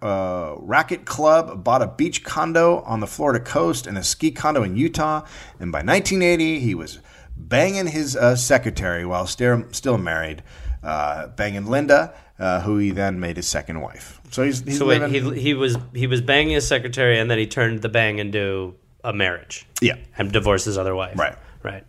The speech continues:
Speaker 2: And right now he's making a shitload of money.
Speaker 1: Yeah.
Speaker 2: Okay. Things are good,
Speaker 1: Uh,
Speaker 2: though.
Speaker 1: yeah. This is fucking great. Then in, uh, June nineteen eighty-four, Ken Lay became chairman and C E O of Natural, uh, Houston Natural Gas at the age of forty-two.
Speaker 2: Okay.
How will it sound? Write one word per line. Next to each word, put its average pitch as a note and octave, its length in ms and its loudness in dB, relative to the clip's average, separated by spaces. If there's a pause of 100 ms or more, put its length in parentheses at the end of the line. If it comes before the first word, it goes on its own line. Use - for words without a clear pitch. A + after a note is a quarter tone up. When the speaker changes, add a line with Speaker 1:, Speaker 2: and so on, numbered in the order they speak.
Speaker 2:
And A2 180 -2
right A#2+ 160 4
now B2 160 4
he's A2+ 140 2
making A#2 300 0
a - 20 0
shitload C3+ 380 2
of A#2+ 60 0
money. A2 420 0
Speaker 1:
Yeah. F#2+ 220 -4 (360)
Speaker 2:
Okay. A#2 240 -6 (540)
Things D3 200 4
are D3+ 80 6
good, - 140 8
Speaker 1:
Uh, - 20 -4
Speaker 2:
though. G2 140 -2
Speaker 1:
yeah. G#3 340 4 (120)
This - 120 -12
is A#2+ 120 -4
fucking C#3 240 -4
great. F3 300 -2
Then C#3+ 280 4
in, E3 180 2
uh, A#2+ 240 8
June D3+ 280 2
nineteen D3 500 -2
eighty-four, B2 520 2
Ken B2 360 2 (160)
Lay G#2+ 160 4
became G2+ 540 -4 (100)
chairman F#3+ 380 2
and D3+ 100 -2
C D3 280 0
E A2 40 2
O G#2 120 4
of G2 140 -6 (220)
Natural, A#2+ 720 0 (380)
uh, F2+ 100 4
Houston C#3 420 -2
Natural G#2+ 380 0
Gas - 420 -8
at D2 100 -14
the D#2+ 120 -8
age D2+ 120 -10
of E2 60 -14
forty-two. D2 440 -14 (280)
Speaker 2:
Okay. A2 200 -10